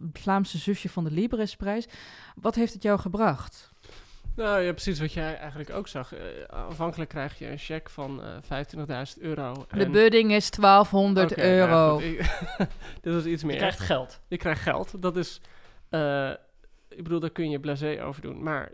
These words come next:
Speaker 2: je moet toch denk ik gewoon zeggen dat voor elke schrijver een boek schrijven is tijd. En tijd is geld. En op het moment dat je zo'n prijs krijgt, dan,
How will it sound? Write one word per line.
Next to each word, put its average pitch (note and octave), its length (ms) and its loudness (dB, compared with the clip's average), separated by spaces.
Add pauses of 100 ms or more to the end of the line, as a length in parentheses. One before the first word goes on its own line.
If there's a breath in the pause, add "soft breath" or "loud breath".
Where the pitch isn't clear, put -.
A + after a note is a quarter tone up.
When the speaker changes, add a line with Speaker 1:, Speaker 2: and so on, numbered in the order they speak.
Speaker 2:
je D3+ 100 -12
moet D#3 140 -8
toch D3+ 160 -12
denk C3+ 140 -10
ik C3+ 80 -14
gewoon C#3+ 140 -10
zeggen C#3+ 200 -12
dat C#3+ 100 -14
voor - 120 -16
elke D3+ 240 -10
schrijver D3 560 -8 (300 soft breath)
een D#3+ 140 -6
boek F3+ 160 -4
schrijven C#3+ 440 -6
is - 200 -14
tijd. C#3 500 -8
En C#3 300 -8
tijd D3 320 -6
is - 140 -16
geld. - 440 -12 (480 soft breath)
En C#3+ 300 -6
op D3+ 140 -8
het D#3+ 100 -4
moment C#3+ 480 -6
dat - 180 -10
je D#3+ 60 -12
zo'n C#3+ 200 -12
prijs D3 320 -8
krijgt, - 400 -18
dan, - 300 -20